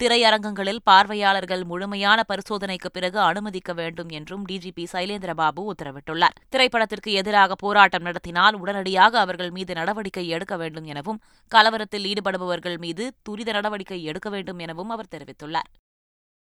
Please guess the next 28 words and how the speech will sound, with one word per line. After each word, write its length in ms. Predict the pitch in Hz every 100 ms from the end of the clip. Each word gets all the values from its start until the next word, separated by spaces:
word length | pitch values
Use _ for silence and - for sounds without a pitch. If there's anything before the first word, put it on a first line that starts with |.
| _ _ _ -
திருவண்ணாமலையில் 840 | 311 320 311 294 254 233 226 247
சித்திரை 420 | - 247 277 262 247
மாத 260 | 233 208 208
பௌர்ணமியை 640 | 202 233 226 208 190 190
முன்னிட்டு 560 | 180 180 175 202 247
ஒரே 320 | 180 180 208 247
நாளில் 440 | 220 196 190 185
ஏழு 240 | 180 226
லட்சத்துக்கும் 600 | 220 196 220 185 185 196 175
மேற்பட்ட 340 | 180 175 170
பக்தர்கள் 580 | 170 - 196 175 175 226
கிரிவலம் 460 | 196 233 208 185
சென்று 500 | - 170 160 226 269
அண்ணாமலையாரை 720 | 190 220 208 180 175 165 160 156
தரிசித்தனர். 600 | 165 190 - 135 - - _ _ _ _ -
இரண்டு 280 | 220 220
நாட்கள் 320 | 220 214 214 208
நடைபெறும் 440 | 190 196 190 185
இந்த 180 | 185 175
கிரிவலத்தில் 640 | 175 180 170 165 220 220 - - -
நேற்று 340 | - 240 269 269
நண்பகல் 440 | 254 247 269 269
முதல் 240 | 240 220 208
பக்தர்கள் 500 | 202 240 220 214 185
கிரிவலம் 440 | 185 214 208 185
மேற்கொண்டு 440 | 170 160 175 170 240
அண்ணாமலையார் 680 | 202 202 202 185 180 175 170
மற்றும் 440 | 165 - 196